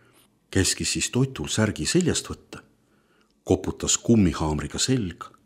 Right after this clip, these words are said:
õlgu, rinda, kõhtu ning kuulatas, kuidas kõlab.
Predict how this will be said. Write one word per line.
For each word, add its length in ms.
õlgu, 640
rinda, 580
kõhtu 560
ning 160
kuulatas, 520
kuidas 280
kõlab. 420